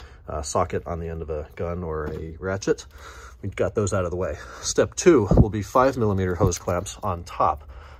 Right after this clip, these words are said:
So we've got one here, and the other one is over here. And we're not going to replace these hoses or whatever the heck they go into there. So we're gonna be very careful with these. We've loosened the hose clamps. We're gonna make sure the hose clamps come up and out of the way,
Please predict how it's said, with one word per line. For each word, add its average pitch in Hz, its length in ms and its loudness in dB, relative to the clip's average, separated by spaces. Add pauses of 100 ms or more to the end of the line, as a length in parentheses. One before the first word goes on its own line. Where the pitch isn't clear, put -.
So - 100 -12
we've 87 140 -8
got 76 200 -2
one 110 200 -2
here, 110 360 -2 (800)
and 92 140 -8
the 87 60 -6
other 98 160 -2
one 92 220 -4
is 85 180 -10
over 82 260 -8
here. 82 260 -6
And 76 120 -6
we're 107 80 -4
not 113 180 -4
going 98 200 -4
to 87 40 -6
replace 87 380 -8
these 85 180 -10
hoses 87 500 -8 (360)
or 87 180 -6
whatever 90 320 -6
the 87 100 -4
heck 95 200 -8
they 90 120 -8
go 87 180 -6
into 95 300 -4
there. 76 220 -6
So - 160 -10
we're 78 100 -8
gonna 85 120 -6
be 87 140 -8
very 90 280 -6
careful 95 400 -4
with 78 100 -10
these. 80 280 -8 (400)
We've 80 120 -4
loosened 110 360 -2
the 107 60 0
hose 104 220 2
clamps. 101 380 -4
We're 87 80 -6
gonna 85 140 -4
make 90 180 -6
sure 101 160 -4
the 92 100 -4
hose 92 220 -2
clamps 90 320 -8
come 90 160 -6
up 90 160 -6
and 85 80 -6
out 85 100 -6
of 80 80 -8
the 80 60 -8
way, 92 300 -4